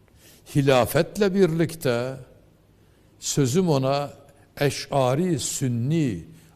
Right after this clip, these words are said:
alimlerle bilincin değişmesi sonucu oldu.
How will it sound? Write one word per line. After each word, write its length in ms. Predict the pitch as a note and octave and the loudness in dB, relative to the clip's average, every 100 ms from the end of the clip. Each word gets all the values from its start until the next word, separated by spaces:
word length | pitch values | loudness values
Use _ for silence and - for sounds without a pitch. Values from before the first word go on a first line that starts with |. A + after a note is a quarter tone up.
| - | -8
alimlerle 960 | A#2 A#2 A2+ G#2+ G2 C#3 E3 C3+ C#3 C#3 - - _ _ _ _ B2 | -2 0 0 -2 -2 -2 -2 -2 -4 -6 -14 -20 _ _ _ _ 2
bilincin 760 | C3+ C#3 C3 G2+ D3 D3 G#2+ | 4 4 2 0 -2 -2 -2
değişmesi 680 | F#2 A2 F#2+ - G#2 - A#2 | -2 -2 -2 -6 -8 -8 -10
sonucu 480 | G2 A2+ G2+ F#2 G2 | -10 -8 -6 -6 -6
oldu. 300 | F#2+ D#2 D2 | -6 -8 -12